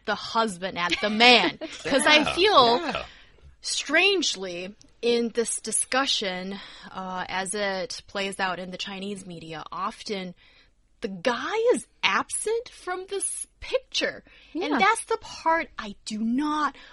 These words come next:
Speaker 1: understand, and I'm a little bit amazed by it, that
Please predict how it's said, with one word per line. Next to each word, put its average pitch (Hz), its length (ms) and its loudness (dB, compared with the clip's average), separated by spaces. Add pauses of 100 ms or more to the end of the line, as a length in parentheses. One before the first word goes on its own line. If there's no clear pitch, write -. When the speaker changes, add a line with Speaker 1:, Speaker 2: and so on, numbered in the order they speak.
(140)
Speaker 1:
understand, 277 960 0
and 220 140 -4
I'm 240 180 -2
a 233 60 -2
little 294 460 -2 (220)
bit 262 280 4 (580)
amazed 233 760 0
by 117 200 -4
it, - 320 -10 (320)
that 226 300 2